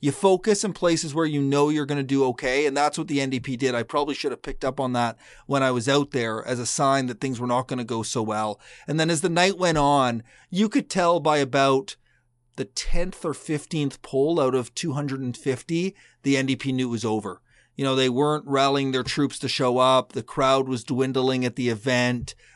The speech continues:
Uh, their staff were taking frantic phone calls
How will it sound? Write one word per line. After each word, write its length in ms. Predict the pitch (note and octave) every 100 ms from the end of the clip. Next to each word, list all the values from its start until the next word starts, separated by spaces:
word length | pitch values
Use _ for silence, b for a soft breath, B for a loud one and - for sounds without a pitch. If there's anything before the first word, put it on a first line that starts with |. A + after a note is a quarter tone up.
| b
Uh, 260 | C#3 B2+ B2
their 200 | B2 A#2
staff 680 | - - D3 D3 D3+ -
were 220 | D3 C#3 C3+
taking 380 | D#3 C3+ C3+
frantic 500 | C3 - C3+ B2+ C3+
phone 300 | - C#3+ C#3
calls 380 | B2 C#3 C3 B2+